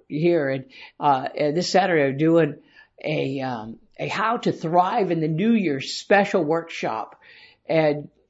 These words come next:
normally they're, uh, thirty-seven dollars, but it's twenty-one dollars because it's twenty twenty-one. It's a two-hour training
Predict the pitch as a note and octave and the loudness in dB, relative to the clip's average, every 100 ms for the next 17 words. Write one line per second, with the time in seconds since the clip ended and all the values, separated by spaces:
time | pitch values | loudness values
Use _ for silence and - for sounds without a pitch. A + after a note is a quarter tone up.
0 | - F3 G3 G#3+ G3+ F#3 D#3+ D#3 D3 C3+ | -4 0 2 2 2 2 4 4 4 4
1 | B2+ D#3 G3 F#3 F#3+ F#3 E3+ D#3 E3+ D3 | 2 4 4 4 2 2 2 2 2 0
2 | D3 - - - G3+ A#3+ A#3 A3 G3 C#3+ | -2 -8 -14 -2 2 2 2 2 2 2
3 | D3 D3+ D#3 D3 C#3+ - G3+ G#3+ - F3+ | 2 0 -2 -2 -6 0 0 0 -2 -2
4 | F3 E3 G#2+ A2+ E3 _ - - _ - | 0 -2 -6 -8 -16 _ -20 -20 _ 0
5 | E3+ E3+ C#3 A3+ B3 G3+ F#3 G3 F#3+ - | 0 0 -2 4 4 4 2 0 -2 0
6 | G3 F#3+ C3+ A#2+ | 2 2 0 -8